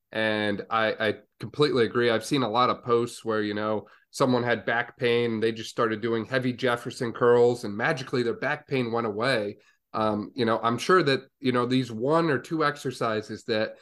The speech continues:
some of these individuals continue to promote, I'm sure that's actually the magic pill and that's the fountain of youth and holy grail. And that's all we ever need to do from a training, uh, standpoint, you know? Um, it, it's,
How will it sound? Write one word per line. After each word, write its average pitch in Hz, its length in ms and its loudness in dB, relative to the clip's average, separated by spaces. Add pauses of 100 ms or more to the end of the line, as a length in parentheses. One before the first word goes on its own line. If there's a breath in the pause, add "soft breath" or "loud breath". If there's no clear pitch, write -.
(140)
some 135 200 0
of 123 60 4
these 120 200 0
individuals 117 600 -2
continue 117 460 -2
to - 160 -16
promote, 113 440 2
I'm 110 160 0
sure 120 440 4 (240 loud breath)
that's 127 240 -2
actually 123 420 -2
the 110 100 -2
magic 110 460 -4
pill 120 480 4
and 107 120 0
that's 113 220 -2
the - 120 -8
fountain 120 320 0
of 104 120 -2
youth 123 320 0
and 110 100 -6
holy 120 260 0
grail. 110 440 0
And 107 100 -6 (260)
that's 131 200 -2
all 131 140 2
we 120 160 2
ever 117 160 0
need 113 200 -2
to - 60 -20
do 113 160 0
from 107 200 -6
a 101 40 -4
training, 113 420 0 (280)
uh, 107 220 2
standpoint, 98 640 -4
you 98 100 -6
know? 101 340 -2
Um, 101 400 -2 (580 soft breath)
it, 123 220 2
it's, - 320 -4